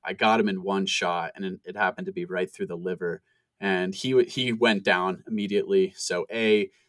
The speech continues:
it's a benefit for us not having to, you know, dig through the trees if he kinda got, like, a hundred yards away or maybe even further. And then B, it's a benefit for, for him. You know, you wanna give him a quick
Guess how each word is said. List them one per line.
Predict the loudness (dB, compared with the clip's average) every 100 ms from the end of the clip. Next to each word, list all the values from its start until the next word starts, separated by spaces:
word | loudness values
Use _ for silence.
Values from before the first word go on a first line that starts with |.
| _
it's | -4 -2
a |
benefit | 0 0 2 2 2
for | 2 0 2
us | 2 2 0 -4 -8 _ -2
not | 2 2
having | 4 2 2
to, | -2 -8 -10 _
you | -8
know, | -2
dig | 0 0
through | 0 0
the | 0
trees | 0 2 4 4 2
if | -4
he |
kinda | -6 -6 -2
got, | 0 0
like, | 0
a | -4
hundred | -6 -4
yards | -2 0 -2
away | -4 -4 -2 -2
or | -2 -6 _
maybe | -2 2 2
even | 0 -8
further. | -2 2 4 4 2 -4 _ _ -8
And | -4
then | 0 4
B, | 4 6 4 2
it's | -2 0 0
a | 0
benefit | 2 0 -2 -6
for, | -2 -2 -2 -4
for | -2 -2
him. | -2 -6 -8 -12
You | -8
know, | -8
you | -8 -6
wanna | -4 -4
give | 0 0 0
him | -4 -8 -8
a | -10
quick | -2 0 0 -6